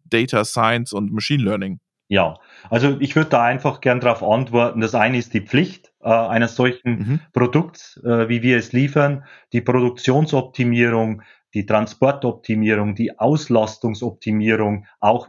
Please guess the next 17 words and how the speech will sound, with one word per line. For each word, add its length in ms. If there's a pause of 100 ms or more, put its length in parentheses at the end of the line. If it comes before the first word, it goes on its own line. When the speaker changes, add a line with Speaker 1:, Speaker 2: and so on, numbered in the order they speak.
Speaker 2:
über 540
das 240
eigene 440
Werk 260
hinaus, 540
also 180
in 120
Zusammenarbeit 800
mit 180
Partnern, 600
mit 160
Schwesterunternehmen, 1120
Speaker 1:
Mhm. 180 (140)
Speaker 2:
dass 180
ich 180
zu 180
einer 440